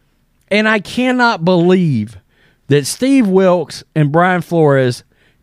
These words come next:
don't have any more integrity and belief in themselves as coaches that they feel they have to enter into a lawsuit and, and what looks like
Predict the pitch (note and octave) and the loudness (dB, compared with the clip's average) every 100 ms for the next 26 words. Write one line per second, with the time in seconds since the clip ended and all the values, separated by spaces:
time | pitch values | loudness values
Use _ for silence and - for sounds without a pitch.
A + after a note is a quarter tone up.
0 | A2+ G#2 E3+ F#3 C#3 E3 D#3 - D3+ E3 | -4 0 0 -2 -4 0 0 0 0 2
1 | D#3 C#3 C3+ - B2+ G#2+ - C3+ A#2+ G#2 | 2 2 0 -2 -4 -4 -2 0 -2 -2
2 | G2+ A2 - _ _ _ _ _ _ _ | -4 -6 -14 _ _ _ _ _ _ _
3 | _ _ _ _ E3+ F3 D3 D#3+ F#3 F3 | _ _ _ _ -2 0 0 2 2 2
4 | E3 D3 C#3 B2+ - C#3 B2 A2+ - B2+ | 0 0 2 0 0 2 2 -2 -6 -8
5 | A2 D3 B2+ - G#2 - A2+ - C3+ B2+ | -2 -2 -2 -4 -12 -8 -6 -2 -2 -2
6 | C#3+ B2+ A2+ A2 A#2+ - G#2+ - C3 C3 | 0 0 0 0 0 -2 -8 -4 -2 0
7 | B2+ A2+ - G#2+ G#2 G#2 G2 - F#2+ E2+ | 0 -2 -4 -4 -2 -2 -2 -4 -6 -6
8 | - _ _ _ _ _ _ _ D3+ C#3+ | -12 _ _ _ _ _ _ _ -2 -2
9 | C3 - C#3+ C3 C#3 D3+ B2 D#3 D#3 - | -4 -4 -2 2 2 0 0 0 0 0
10 | C3+ B2+ - | 0 0 -2